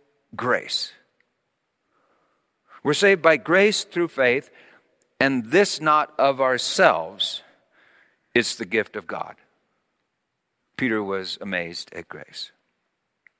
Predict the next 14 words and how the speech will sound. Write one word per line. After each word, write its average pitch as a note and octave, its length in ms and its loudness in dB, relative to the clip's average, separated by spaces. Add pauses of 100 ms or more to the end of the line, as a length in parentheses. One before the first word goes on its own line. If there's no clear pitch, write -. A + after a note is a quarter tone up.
(540)
Grace C3 600 4 (840)
is F2+ 400 -2
the G2+ 120 -2
logical F2+ 460 -6
milk. - 400 -12 (1400)
I-, C3+ 40 2
it's E3 400 2
the D3+ 180 4
life F#3 300 6
of G3+ 120 -6
Christ D3 360 -2
given G3+ 320 2
to - 200 -4
us, F2 460 -6